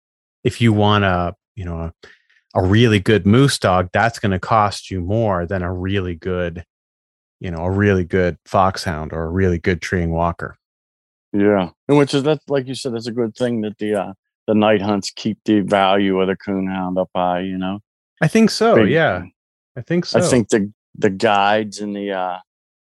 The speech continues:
Speaker 2: you know, the professional big game houndsmen, you know, that there's some big money in those dogs, you know?
Speaker 1: For sure. Oh, for
Speaker 2: But, uh,
Speaker 1: sure. I mean,
Speaker 2: yeah, if there's a way to make money, and it's,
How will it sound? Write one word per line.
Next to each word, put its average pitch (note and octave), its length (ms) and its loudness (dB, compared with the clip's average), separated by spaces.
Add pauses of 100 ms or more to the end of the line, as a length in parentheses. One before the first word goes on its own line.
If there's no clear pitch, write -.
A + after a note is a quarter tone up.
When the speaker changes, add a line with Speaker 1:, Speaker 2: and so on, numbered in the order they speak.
(260)
Speaker 2:
you A#2+ 120 -2
know, G#2+ 160 0
the G2+ 80 -4
professional G#2 880 -4 (720)
big B2 240 2
game A#2 280 4
houndsmen, A2 680 0 (140)
you A#2+ 80 -4
know, F#2+ 160 -2
that F#2+ 240 0 (240)
there's A2+ 160 -8
some D3+ 160 -6
big C3 160 2
money A2 240 0
in G2 80 -2
those G2 240 -4
dogs, F2+ 400 -4
you F#2 80 -10
know? G2+ 220 -8 (640)
Speaker 1:
For G#2+ 120 -2
sure. G2+ 340 -2 (640)
Oh, A#2 140 2
for G2 100 2
Speaker 2:
But, F2+ 100 2
uh, F2 60 0
Speaker 1:
sure. A#2 300 0 (100)
I A2 100 -8
mean, A2 280 -6 (100)
Speaker 2:
yeah, F2+ 280 2 (160)
if G#2 100 -6
there's G#2+ 160 2
a G#2+ 60 2
way A2+ 120 6
to G#2 60 4
make A2 240 2
money, F2 300 -6 (340)
and F2+ 300 -2 (100)
it's, - 640 -12